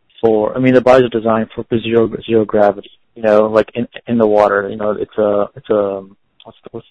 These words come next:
the term, a scientific term? It's a, a neutral,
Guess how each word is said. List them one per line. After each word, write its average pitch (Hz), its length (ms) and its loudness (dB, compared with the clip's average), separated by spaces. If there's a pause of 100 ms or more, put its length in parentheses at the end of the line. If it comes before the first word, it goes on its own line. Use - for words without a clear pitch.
(100)
the - 120 -20
term, 104 400 -10
a - 120 -20
scientific - 360 -14
term? 104 220 -12
It's - 180 -14
a, 101 360 -8 (460)
a 120 80 -2
neutral, 127 600 -2